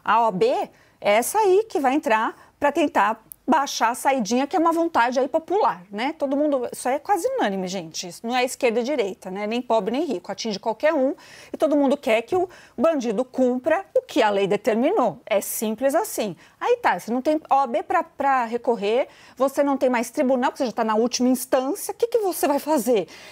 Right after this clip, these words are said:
E você contando todos os dias e lidando todos os dias com os familiares dessas pessoas, que as famílias estão sendo degradadas. Porque quando é injustiça,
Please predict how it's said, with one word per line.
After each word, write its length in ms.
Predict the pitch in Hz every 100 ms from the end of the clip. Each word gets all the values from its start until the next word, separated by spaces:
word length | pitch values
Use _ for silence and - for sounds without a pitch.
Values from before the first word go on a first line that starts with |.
| -
E 120 | -
você 360 | 320 403 - 349
contando 680 | 339 381 392 - 349 359 370
todos 420 | - 339 311 330
os 240 | 339 285
dias 380 | 202 262 294 226
e 120 | 240
lidando 600 | 269 349 277 262 294 359 339
todos 400 | - 294 339 302
os 140 | 330
dias 340 | 226 262 277
com 260 | - 302 359
os 120 | 392
familiares 640 | 427 415 453 240 220 262 -
dessas 260 | 254 277
pessoas, 600 | - - 302 285 269 208 - - -
que 80 | 285
as 100 | 302
famílias 520 | 262 226 269 415 262
estão 340 | 214 - 240
sendo 300 | 254 294 262
degradadas. 800 | 277 247 427 440 392 349 233 - - -
Porque 320 | 277 269 294 -
quando 260 | 302 349 427
é 80 | 240
injustiça, 720 | 208 185 - 247 240 202